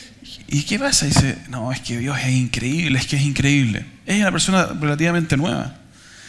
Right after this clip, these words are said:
Y, y de repente nos dice esto: "Eh, hace unos días atrás, eh, Dios me pidió que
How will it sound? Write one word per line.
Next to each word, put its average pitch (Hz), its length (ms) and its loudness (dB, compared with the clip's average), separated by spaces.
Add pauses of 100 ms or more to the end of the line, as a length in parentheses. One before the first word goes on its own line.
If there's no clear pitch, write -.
(420)
Y, 135 340 4
y - 20 10
de 170 80 8
repente 220 300 4
nos 220 140 8
dice 196 280 8
esto: 107 380 0 (1160)
"Eh, 110 460 0 (960)
hace 131 260 0
unos 165 160 2
días 190 200 2
atrás, 107 380 -2 (680)
eh, 104 220 -8 (220)
Dios 135 260 -2
me 147 140 0
pidió 135 300 4
que 131 420 -2